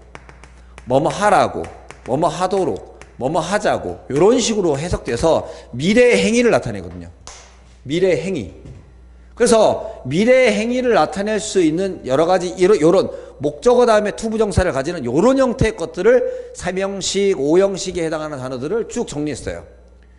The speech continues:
그래서 뭐냐면, 자, 한번 보세요. 제가 연습시켜볼게요.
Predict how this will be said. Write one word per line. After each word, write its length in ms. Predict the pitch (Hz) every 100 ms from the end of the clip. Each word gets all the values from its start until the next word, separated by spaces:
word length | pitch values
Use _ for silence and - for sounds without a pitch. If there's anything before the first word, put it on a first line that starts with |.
| - -
그래서 380 | - 196 208 143
뭐냐면, 580 | 107 160 185 208 147 95 -
자, 100 | -
한번 160 | 135 180
보세요. 440 | 123 143 143 190 - - -
제가 280 | 139 120
연습시켜볼게요. 560 | 131 160 165 - 101 -